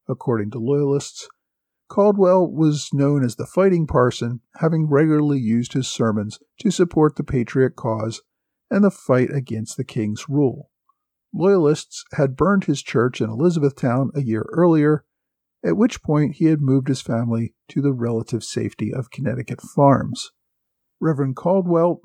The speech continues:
had also served as chaplain with Maxwell's regiments, and at the time of the attack he was in Morristown with his main Continental Army.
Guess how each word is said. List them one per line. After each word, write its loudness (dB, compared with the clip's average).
had -2
also 0
served 0
as 0
chaplain 0
with -2
Maxwell's -4
regiments, 0
and -2
at 0
the 0
time 2
of 2
the 4
attack 2
he -4
was 0
in -2
Morristown 0
with 2
his 0
main 0
Continental -4
Army. 2